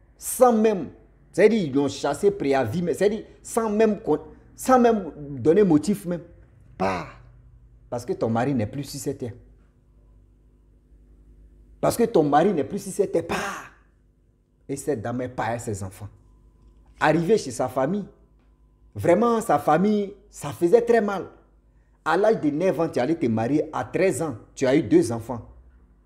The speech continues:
Et treize ans, tu t'es, ils t'ont déviagé. Treize ans, tu as fait des enfants. À l'âge de seize ans, il vous dit seize ans, tu as deux enfants. Et tu reviens avec deux enfants. On te chasse comme ça, sans préavis. Mais là, c'est gâté.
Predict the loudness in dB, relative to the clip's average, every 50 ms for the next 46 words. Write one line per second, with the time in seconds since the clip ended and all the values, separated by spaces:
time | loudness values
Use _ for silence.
0 | _ _ _ _ 0 2 2 2 4 4 4 4 4 4 0 -2 -4 -6 -2 0
1 | 0 0 0 0 -2 -2 -2 0 0 0 0 0 0 0 0 0 -2 -2 -4 -6
2 | -2 0 0 0 0 -4 -4 -4 -6 -6 -4 -4 -4 -2 -2 -6 -6 -4 -4 0
3 | 2 2 2 2 0 -4 -6 -2 0 2 2 2 2 0 -2 -2 -2 -2 -2 -4
4 | -6 -6 -8 -8 -2 0 0 0 0 -4 -8 -8 -8 -6 -6 -4 -4 -6 -6 -6
5 | -8 -10 -10 -10 -12 -12 -12 -18 _ _ 0 2 2 2 2 0 -2 0 2 2
6 | 2 4 2 2 2 2 0 2 2 0 0 0 -6 -8 -8 -8 -10 -10 -12 -16
7 | _ _ _ -8 -8 -6 -6 -8 -8 -6 -4 -6 -6 -6 -6 -6 -6 -6 -6 -6
8 | -8 -8 -8 -8 -6 -6 -6 -6 -6 -4 -2 -2 -2 -4 -4 -8 -12 -16 _ _
9 | _ -8 -6 -4 -2 -2 -4 -4 -6 -8 -8 -8 -10 -10 -12 -14 -16